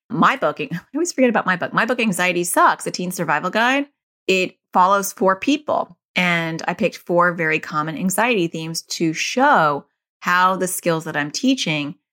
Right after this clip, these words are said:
can be used in any theme. And to do that, I highlight four themes and you go into these people's lives and you follow them around and you see how they use those skills. So a lot of times parents will say, or my YouTube channel that has, like,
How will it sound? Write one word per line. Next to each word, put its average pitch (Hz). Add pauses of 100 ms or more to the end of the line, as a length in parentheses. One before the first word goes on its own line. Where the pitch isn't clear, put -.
(260)
can 190
be 170
used 202
in 185
any 156
theme. - (240)
And 165 (140)
to -
do 233
that, 160
I 151
highlight 151
four 165
themes 247
and 160
you 156
go 151
into 151
these 151
people's -
lives 185
and 160
you 156
follow 165
them 160
around 214
and 175
you 175
see 175
how 160
they 160
use 147
those -
skills. - (360)
So 151 (400)
a 185
lot 156
of 170
times 190
parents 170
will 220
say, 175 (240)
or 175
my 196
YouTube 302
channel 151
that 175
has, 170
like, 165